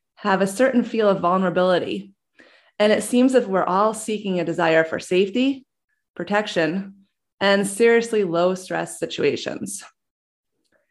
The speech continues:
Feedback shows that the retail environment is feeling the subtle effects of this as well.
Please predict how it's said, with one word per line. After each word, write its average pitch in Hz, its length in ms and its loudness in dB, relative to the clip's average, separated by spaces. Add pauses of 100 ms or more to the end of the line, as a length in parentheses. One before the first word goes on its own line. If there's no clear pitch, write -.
(320)
Feedback 254 560 2
shows 196 540 4
that 190 100 0
the 165 140 2
retail 226 420 0
environment 165 560 0
is - 260 -14
feeling 220 440 4
the 180 80 2
subtle 185 320 2
effects 175 420 -2
of 160 140 -6
this 156 220 -4
as 170 140 -4
well. 202 460 2